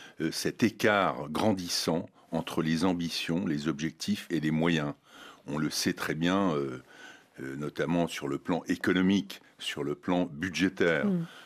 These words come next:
Speaker 1: Si on prend l'exemple, par exemple, de la défense française,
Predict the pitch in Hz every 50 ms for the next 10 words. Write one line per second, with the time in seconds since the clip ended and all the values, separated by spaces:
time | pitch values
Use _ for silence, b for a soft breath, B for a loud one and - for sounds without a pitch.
0 | B B - - - - - 85 78 78 - - 98 87 82 85 82 80 90 95
1 | 98 92 - - 67 65 76 76 78 87 87 90 87 - - 78 71 69 76 73
2 | 73 71 71 73 73 73 104 98 - - 95 90 82 78 - - - - 73 71
3 | - - - 76 67 67 62 58 -